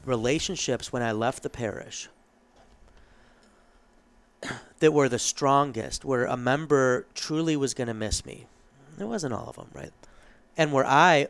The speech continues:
<clears throat> you know, would tear up just thinking of that member was the ones who had unburdened themselves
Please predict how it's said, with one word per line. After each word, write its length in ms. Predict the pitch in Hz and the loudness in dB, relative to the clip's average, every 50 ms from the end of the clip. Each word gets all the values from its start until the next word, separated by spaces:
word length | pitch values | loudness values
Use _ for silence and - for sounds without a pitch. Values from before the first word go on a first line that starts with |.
| - - | -4 -4
<clears throat> 1400 | - - - - - - - - - - _ _ _ _ _ _ _ _ _ _ _ _ - _ _ _ - | -4 -4 -4 -6 -10 -20 -20 -20 -20 -20 _ _ _ _ _ _ _ _ _ _ _ _ -20 _ _ _ -10
you 140 | 185 160 131 | -8 -4 -4
know, 100 | 117 110 | -4 -2
would 240 | 110 131 127 - - | -2 -4 -4 -4 -4
tear 300 | - - 208 196 185 180 | -2 2 2 4 6 6
up 180 | 165 - - | 6 4 4
just 260 | - 135 123 - - - | 0 -4 -4 -4 -2 -2
thinking 280 | 151 151 147 - 127 | -2 -4 -2 -4 -4
of 120 | 123 110 113 | -4 -2 -2
that 200 | 113 98 - 110 | -2 -2 -2 -4
member 560 | 117 117 120 120 113 107 101 69 - - - _ _ _ _ _ _ _ _ _ _ - _ _ _ _ _ _ _ _ _ _ _ - | -4 -4 -4 -4 -4 -6 -6 -6 -8 -12 -14 _ _ _ _ _ _ _ _ _ _ -20 _ _ _ _ _ _ _ _ _ _ _ -4
was 220 | 170 156 143 117 | 0 0 0 0
the 120 | 120 131 117 | 0 -4 -2
ones 600 | 107 117 127 139 147 151 151 151 156 - - - - - - | 0 2 2 2 2 0 -2 -4 -4 -6 -6 -6 -8 -16 -10
who 180 | - 139 113 | -8 -6 -4
had 200 | 117 110 107 101 - _ _ _ _ _ _ _ _ _ _ _ _ _ - - - _ - - - - _ _ _ _ _ _ _ _ _ _ _ _ _ - | -2 -4 -4 -6 -8 _ _ _ _ _ _ _ _ _ _ _ _ _ -20 -20 -20 _ -20 -20 -20 -20 _ _ _ _ _ _ _ _ _ _ _ _ _ -2
unburdened 580 | 143 143 147 139 - 143 139 139 135 123 120 | 0 0 0 2 2 4 4 4 2 -2 -6
themselves 640 | 113 107 104 - - 117 101 98 98 - - - - | -8 -8 -6 -6 -6 -4 -6 -8 -8 -8 -10 -10 -12